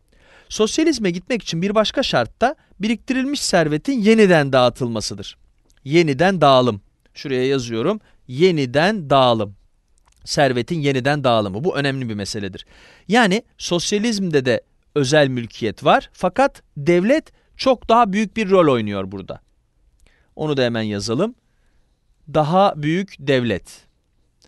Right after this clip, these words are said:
Devletin üstlendiği bu rollerden biri de serveti yeniden dağıtmak. Devlet ayrıca üretim faktörlerini de kontrol etmeye başlıyor.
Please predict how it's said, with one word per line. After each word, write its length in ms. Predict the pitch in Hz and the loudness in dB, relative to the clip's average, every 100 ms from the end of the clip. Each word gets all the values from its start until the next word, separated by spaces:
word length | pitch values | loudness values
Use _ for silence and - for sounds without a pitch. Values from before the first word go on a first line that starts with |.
| _ _ _ _ | _ _ _ _
Devletin 400 | 175 208 240 294 | 0 2 0 -2
üstlendiği 580 | 220 - 165 143 135 147 | -6 -4 -6 -4 -4 -4
bu 80 | 214 | -2
rollerden 600 | 185 131 113 107 110 151 | 0 0 -2 -2 -6 -6
biri 220 | 214 120 | -4 -2
de 180 | 170 254 - | -2 -2 -6
serveti 640 | - 185 180 175 247 247 - | 0 0 2 -2 -4 -8 0
yeniden 540 | 175 185 143 120 110 | 2 2 0 -2 0
dağıtmak. 580 | 107 101 - 87 - _ _ _ _ _ _ _ _ | 0 -2 -4 -14 -14 _ _ _ _ _ _ _ _
Devlet 340 | 127 139 139 - | -4 0 -2 0
ayrıca 380 | 151 156 131 143 | 0 0 -2 -2
üretim 340 | 143 135 180 | -4 -4 -6
faktörlerini 720 | 156 139 - 151 143 143 165 | -4 -4 -2 2 2 2 2
de 80 | 156 | 0
kontrol 420 | - 131 113 127 | 0 -4 -4 -4
etmeye 380 | 117 - 110 107 | -4 -6 -6 -4
başlıyor. 540 | 101 - - 92 71 | -4 -6 -8 -10 -10